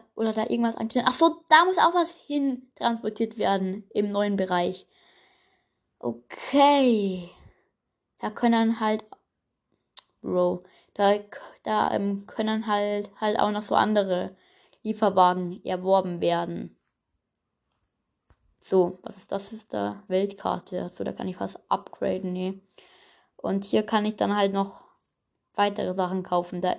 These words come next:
da, ähm, i-, ist das billigste jetzt bei elftausend. Pff, und ich habe jetzt null Dollar, weil ich jetzt gerade eben wieder was, was, was aufleveln musste. Und ich muss erstmal eine Metallmaschine kaufen.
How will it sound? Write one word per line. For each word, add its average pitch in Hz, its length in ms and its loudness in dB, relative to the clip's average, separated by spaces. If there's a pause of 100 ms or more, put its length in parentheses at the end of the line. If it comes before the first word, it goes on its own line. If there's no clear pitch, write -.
(100)
da, 196 220 2
ähm, 185 200 -2
i-, 196 200 -2 (120)
ist 240 220 2
das 220 100 -8
billigste 226 400 0
jetzt 202 240 -2
bei 196 140 -6
elftausend. 190 800 0 (1040)
Pff, - 400 -4
und 190 100 -4
ich 180 100 -4
habe 180 180 4
jetzt - 120 -12
null 196 160 2
Dollar, 190 300 2
weil 190 160 2
ich 190 100 -8
jetzt 190 140 -6
gerade 190 200 -4
eben 190 160 -2
wieder 185 140 -4
was, 185 240 -4
was, - 420 -8 (100)
was 190 180 -6
aufleveln 180 480 -2
musste. 180 400 -12 (800)
Und 202 120 -2
ich 202 40 2
muss 196 140 0
erstmal 196 400 0
eine 185 160 -4
Metallmaschine 185 800 -2
kaufen. - 500 -10